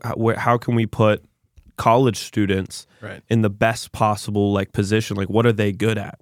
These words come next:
Speaker 1: I know they wanna make films,
Speaker 2: <clears throat>
Speaker 1: I know they wanna be filmmakers, but they don't know a lick about audio. So can we put them on the, the casting crew? Can we
Speaker 2: Right.
Speaker 1: put them on the, uh, the crafty or whatever? And it's,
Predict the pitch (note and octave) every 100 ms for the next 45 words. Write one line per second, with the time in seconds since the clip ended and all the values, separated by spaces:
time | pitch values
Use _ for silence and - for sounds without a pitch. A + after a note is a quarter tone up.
0 | - - A2 A2 A2 G#2+ G2+ G2 F2+ -
1 | D3 A#2+ G#2+ G#2+ B2 - _ - G#2 G#2+
2 | G#2+ G#2 G2+ - C3 A2 G#2 G#2+ G2+ G2+
3 | A2+ B2 G#2+ F#2+ F#2 F#2+ A#2 B2 G#2 F#2+
4 | G2 F#2 - - - - - G2+ G2 G2
5 | _ _ _ - A2 G#2 - G#2+ G#2 G2+
6 | G2 G2 - - - A2 - - G2 F#2+
7 | - - - F#2+ F#2+ - G2 G2 G2 F#2+
8 | F#2+ F#2+ F#2 F#2+ _ _ - G2 F#2+ F#2+
9 | - G2+ - G2 G2 - G2 G2 F#2+ G2
10 | E2+ A2+ A#2 G#2 G#2 - G2+ F#2+ F#2+ -